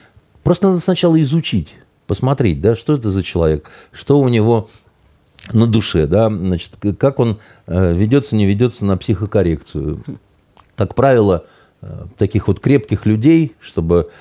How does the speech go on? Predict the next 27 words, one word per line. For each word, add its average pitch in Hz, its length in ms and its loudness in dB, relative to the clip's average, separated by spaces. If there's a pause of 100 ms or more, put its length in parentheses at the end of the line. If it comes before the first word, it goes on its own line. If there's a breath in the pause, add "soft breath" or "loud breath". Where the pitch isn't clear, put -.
(200 loud breath)
э, - 280 -10
а 135 120 0
потом, 196 200 2
знаете, 208 300 0 (220 loud breath)
э, 123 440 -8
вот 139 260 0
если, 156 380 2
м, 135 460 -6
по 147 100 0
статистике 165 600 -2
брать, 110 260 2
я 113 100 2
вам 120 100 0
еще - 160 -6
такую 131 280 0
вещь 160 220 2
интересную 98 540 -2
расскажу. 87 520 -2 (400 soft breath)
М, 92 580 -8
э, 98 340 -8
во-, 104 180 0
вот 110 320 -2
кого 139 300 2
очень 107 280 0
любят 85 280 -2
разведчики, 87 640 -2
да? 101 320 0